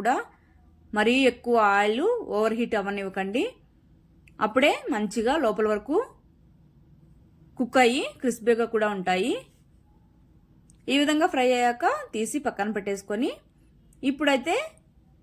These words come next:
అరచేతిలో కాకుండా డైరెక్ట్గా చేత్తోనే ఇక్కడ చూపిస్తున్నట్టుగా ప్రెస్ చేసుకొని వేసేసుకోవచ్చు. ఇదే, ఇది కూడా చాలా సింపుల్గా అయిపోతుంది అరచేతిలో వేసుకొని వేయడం కంటే. చూసారు కదా, చాలా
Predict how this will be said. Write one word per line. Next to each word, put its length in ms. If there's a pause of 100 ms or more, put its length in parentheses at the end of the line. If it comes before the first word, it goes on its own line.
(360)
అరచేతిలో 540
కాకుండా 360 (220)
డైరెక్ట్గా 440 (100)
చేత్తోనే 480 (1080)
ఇక్కడ 240
చూపిస్తున్నట్టుగా 680 (140)
ప్రెస్ 240
చేసుకొని 420 (100)
వేసేసుకోవచ్చు. 760 (140)
ఇదే, 140 (220)
ఇది 180
కూడా 180 (840)
చాలా 260
సింపుల్గా 380
అయిపోతుంది 520 (240)
అరచేతిలో 480
వేసుకొని 420
వేయడం 300
కంటే. 260 (1900)
చూసారు 360
కదా, 160 (380)
చాలా 340